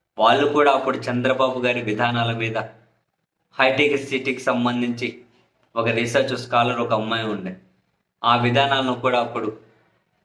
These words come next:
పెద్ద ఎత్తున విమర్శించినట్లే గుర్తు. వెరసి మొత్తం మీద చంద్రబాబు గారు నైంటీ ఎయిట్లో విజన్ ట్వంటీ ట్వంటీ అన్నా, ఫోర్టీన్లో ట్వంటీ ట్వంటీ నైన్ అన్నా, ట్వంటీ ఫోర్లో ట్వంటీ ఫార్టీ సెవెన్ అన్నా,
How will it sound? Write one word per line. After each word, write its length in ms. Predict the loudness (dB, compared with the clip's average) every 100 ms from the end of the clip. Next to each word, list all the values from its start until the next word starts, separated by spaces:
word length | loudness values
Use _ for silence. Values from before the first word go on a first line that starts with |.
| _ _
పెద్ద 180 | 0 2
ఎత్తున 340 | 2 2 0 0
విమర్శించినట్లే 1000 | -2 -4 -4 -6 -6 -4 -4 -4 -4 -6
గుర్తు. 300 | -10 -12 -20 -20 _ _ _ _ _ _ _ _ _ _ _ _
వెరసి 320 | 2 2 4
మొత్తం 360 | 2 0 0 0
మీద 220 | 0 0 -4 -6 -20 _ _ _ _ _ _ -2
చంద్రబాబు 460 | 2 4 4 4 2
గారు 160 | 0
నైంటీ 340 | 0 -2 0 0
ఎయిట్లో 480 | 0 0 0 -2 -10 -20 _ _ -4
విజన్ 300 | -2 0 0
ట్వంటీ 300 | 0 0 0
ట్వంటీ 360 | -2 -2 -2 -2
అన్నా, 300 | -2 -4 -6 -14 _ _ _ _ _ _ _ _ _ 2
ఫోర్టీన్లో 480 | 4 4 2 2
ట్వంటీ 420 | 2 0 -2 0 0
ట్వంటీ 320 | 0 0 0
నైన్ 220 | 0 -2
అన్నా, 300 | -2 -4 -6 -10 _ _ _ _ _ -2
ట్వంటీ 260 | 0 2 0
ఫోర్లో 400 | 2 0 2 -2
ట్వంటీ 440 | -2 -2 0 -2
ఫార్టీ 340 | 0 0 0
సెవెన్ 280 | -2 -2 0
అన్నా, 380 | -2 -2 -4